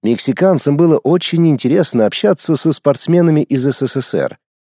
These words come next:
Они готовы были меняться с ними чем угодно. За обыкновенный значок из Советского Союза один из местных жителей предложил Тане большой, красивый серебряный браслет.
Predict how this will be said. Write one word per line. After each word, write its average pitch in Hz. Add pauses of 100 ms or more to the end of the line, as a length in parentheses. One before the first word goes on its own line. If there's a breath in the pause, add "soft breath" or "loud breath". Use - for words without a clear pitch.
(160)
Они 107
готовы 143
были 143
меняться 139
с -
ними 123
чем 127
угодно. 135 (680)
За 98
обыкновенный 127
значок 104
из 131
Советского 120
Союза 110 (220)
один 185
из 147
местных 127
жителей 113
предложил 147
Тане 190 (300)
большой, 107
красивый 185
серебряный 165
браслет. 120